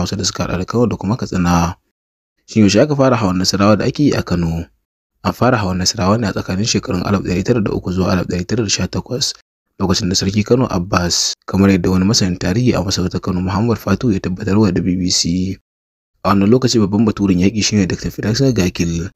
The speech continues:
wanda shine ya raba Kano zuwa gundumomi. Fatu ya ce a lokacin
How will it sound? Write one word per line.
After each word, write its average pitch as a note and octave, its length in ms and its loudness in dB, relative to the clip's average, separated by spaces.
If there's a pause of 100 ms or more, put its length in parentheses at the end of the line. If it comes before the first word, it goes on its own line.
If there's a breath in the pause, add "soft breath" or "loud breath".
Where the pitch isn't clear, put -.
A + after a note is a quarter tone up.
wanda F2+ 200 2
shine F2 280 0
ya E2+ 40 -2
raba G#2 200 2
Kano F2 220 -4
zuwa G#2 240 2
gundumomi. F2 800 -4 (920)
Fatu F#2+ 240 2
ya F#2 100 6
ce F2 140 0
a F2 80 -2
lokacin G#2 260 0